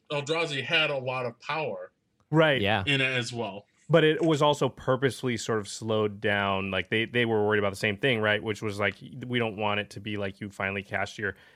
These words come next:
Speaker 2: eight mana spell and there's just a million ways to deal with it for two mana.
Speaker 1: Right. Yeah, that's the other thing is, like, so Rise of the Dra-, Eldrazi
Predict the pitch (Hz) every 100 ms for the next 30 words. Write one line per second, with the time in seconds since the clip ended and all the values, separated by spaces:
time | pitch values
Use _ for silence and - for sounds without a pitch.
0 | _ 123 113 107 98 98 - 120 113 101
1 | 101 104 101 101 107 101 104 107 101 101
2 | 95 95 - 107 101 98 95 92 - 92
3 | 92 87 90 _ - - - 151 110 -
4 | _ - 160 127 135 156 139 127 143 123
5 | 120 117 110 _ - 156 160 175 170 143
6 | 135 165 - - 143 127 156 151 135 120
7 | 120 120